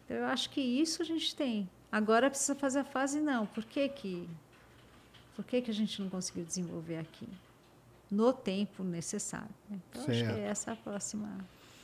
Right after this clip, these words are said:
Speaker 1: fase.
Speaker 2: Que é lá no comecinho, né? Que é desenvolver a vacina,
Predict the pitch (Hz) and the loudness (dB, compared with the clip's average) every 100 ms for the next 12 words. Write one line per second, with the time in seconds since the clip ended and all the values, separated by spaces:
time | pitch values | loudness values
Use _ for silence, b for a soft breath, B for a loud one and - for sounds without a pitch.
0 | b - 165 - 135 143 160 175 175 180 | b -12 0 6 8 8 6 8 8 8
1 | - - 127 127 151 156 135 117 120 123 | 6 2 2 4 4 4 2 2 2 2
2 | 120 135 135 127 - 165 190 185 160 147 | 6 8 8 4 2 4 6 8 6 6
3 | 143 | 4